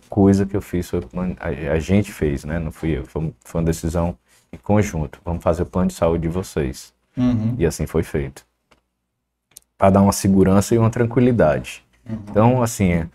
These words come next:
Speaker 2: Como é o
Speaker 1: eu,
Speaker 2: nome do teu pai e tua mãe?
Speaker 1: Luciano Aguiar e Carmen. Então, o que foi que aconteceu? Assim, eu assumi a responsabilidade total.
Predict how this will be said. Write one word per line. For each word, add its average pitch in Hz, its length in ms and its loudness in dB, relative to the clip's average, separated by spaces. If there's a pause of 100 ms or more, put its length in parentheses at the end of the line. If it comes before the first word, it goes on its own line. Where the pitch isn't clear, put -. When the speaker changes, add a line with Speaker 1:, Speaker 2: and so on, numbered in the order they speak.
(100)
Speaker 2:
Como 120 140 2
é - 20 10
o - 40 10
Speaker 1:
eu, 135 60 12
Speaker 2:
nome 143 120 6
do - 40 -10
teu 139 100 -2
pai 131 160 -2
e - 40 -6
tua 123 120 -4
mãe? 135 240 0
Speaker 1:
Luciano 104 600 2
Aguiar 104 400 6
e 113 40 0
Carmen. 82 520 0 (2000)
Então, 127 320 6
o - 40 2
que - 60 -10
foi 139 100 10
que 135 40 8
aconteceu? 127 560 8
Assim, 98 180 6
eu 101 160 10
assumi 131 400 8
a 127 80 10
responsabilidade 127 760 6
total. 85 500 4